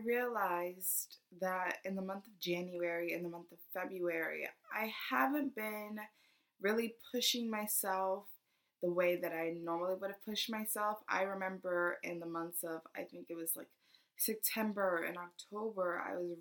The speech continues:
really just pushing and pushing and pushing. And I don't feel those exact pushes for myself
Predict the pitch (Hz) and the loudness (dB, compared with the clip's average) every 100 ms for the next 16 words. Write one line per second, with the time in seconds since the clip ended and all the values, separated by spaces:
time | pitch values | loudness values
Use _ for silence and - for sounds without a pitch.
0 | 170 185 208 202 180 165 175 175 - - | -4 -4 -2 -2 0 -2 -2 -4 -4 -8
1 | _ _ _ _ _ - 220 - 208 190 | _ _ _ _ _ -4 2 4 4 -2
2 | 165 165 214 208 - 185 165 165 _ 220 | -6 -6 -4 -2 -2 -2 -4 -6 _ -2
3 | 240 - 175 170 175 - _ _ _ _ | 0 0 -2 -6 -10 -14 _ _ _ _
4 | 185 190 185 185 180 180 180 - - _ | 6 8 8 4 0 2 2 0 -4 _
5 | 233 277 302 - - 269 302 311 311 269 | -2 0 -2 -4 -2 0 0 0 -2 0
6 | 247 247 - 226 220 - - 240 240 240 | 2 2 -2 -8 -4 -4 0 0 0 -2
7 | - - _ _ _ _ _ - 269 269 | -6 -14 _ _ _ _ _ 2 4 6
8 | 247 208 - 190 180 170 - 170 165 165 | 2 0 -2 -2 -4 0 0 2 2 0
9 | 175 | -4